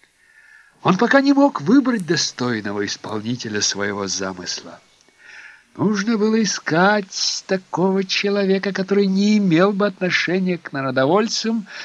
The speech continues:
ничем себя не скомпрометировал перед властями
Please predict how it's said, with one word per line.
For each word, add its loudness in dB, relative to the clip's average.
ничем 2
себя 0
не 0
скомпрометировал 0
перед -2
властями 0